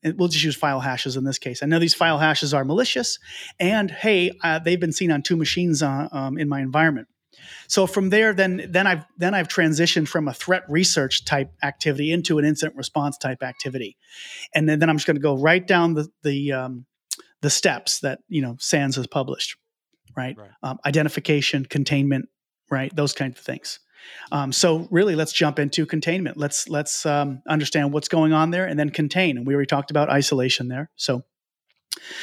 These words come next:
Speaker 1: that can, that can help me, uh, keep this threat contained. Um, so threat response is super powerful. Um, again, it is part of SecureX. It allows me to, um, go ahead and, and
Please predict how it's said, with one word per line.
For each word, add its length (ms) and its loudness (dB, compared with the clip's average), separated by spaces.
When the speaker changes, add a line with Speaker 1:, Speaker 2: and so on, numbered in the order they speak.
Speaker 1:
that 140 0
can, 260 0
that 160 -2
can 100 -2
help 240 0
me, 280 2
uh, 200 -2
keep 240 -4
this 200 0
threat 260 -4
contained. 540 0
Um, 360 2
so 360 0
threat 300 0
response 440 2
is 100 -2
super 300 0
powerful. 720 2
Um, 440 -2
again, 380 0
it 40 -2
is 120 -4
part 200 0
of 60 0
SecureX. 720 0
It 120 -4
allows 380 0
me 180 2
to, 440 -2
um, 360 -6
go 140 4
ahead 160 4
and, 200 -2
and 300 -8